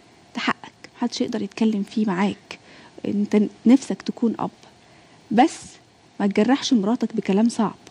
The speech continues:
وراعي العشرة والعيش والملح اللي بينكم، وراعي إن كان ممكن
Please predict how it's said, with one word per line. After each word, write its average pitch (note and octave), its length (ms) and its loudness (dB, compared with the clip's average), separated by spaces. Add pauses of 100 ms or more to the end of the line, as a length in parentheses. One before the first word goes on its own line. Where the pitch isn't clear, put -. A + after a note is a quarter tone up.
(580)
وراعي B3 360 6
العشرة G3 500 0 (240)
والعيش G3+ 380 2
والملح A#3+ 380 4
اللي F#3 160 4
بينكم، A#3+ 300 4 (520)
وراعي D4+ 540 6
إن A#3 120 2
كان D#4+ 280 6
ممكن E4+ 480 6